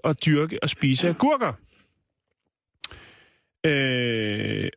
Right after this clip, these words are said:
og det er faktisk, selvom det har været sådan i mange år, så er det altså stadigvæk en, øh, en regel, som skal overholdes. Øh, men hvorfor er det så, at de hader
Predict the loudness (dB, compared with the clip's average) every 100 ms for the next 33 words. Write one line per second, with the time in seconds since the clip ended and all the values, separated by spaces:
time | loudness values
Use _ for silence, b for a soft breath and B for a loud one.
0 | _ -4 0 2 2 -2 -6 -4 -4 -2
1 | 0 0 0 0 2 2 0 0 -2 -2
2 | -2 -4 -2 -2 0 0 -2 -2 0 0
3 | 0 -2 0 2 2 0 0 -2 -4 -10
4 | _ _ _ _ _ _ -2 0 2 -2
5 | -6 -18 _ -2 0 2 2 2 0 0
6 | -2 -4 -6 b b b b b b b
7 | b b b _ 0 2 4 2 0 0
8 | 0 -2 -4 -6 -10 -14 _ _ _ _
9 | _ _ _ _ _ 2 4 4 2 2
10 | 2 0 -2 -2 -2 -2 0 2 2 0